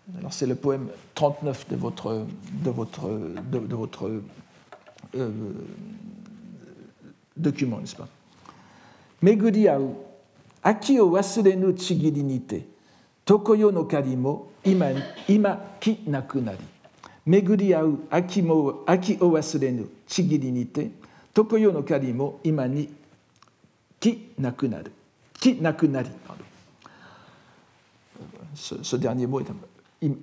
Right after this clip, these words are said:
ki naku, n'est-ce pas ? En leur course circulaire, elles n'ont point oublié leur rendez-vous d'automne,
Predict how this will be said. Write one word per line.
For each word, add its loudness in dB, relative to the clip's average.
ki -2
naku, -2
n'est-ce -12
pas ? -20
En 4
leur 4
course 0
circulaire, 0
elles 6
n'ont 4
point 0
oublié 2
leur 0
rendez-vous 2
d'automne, -4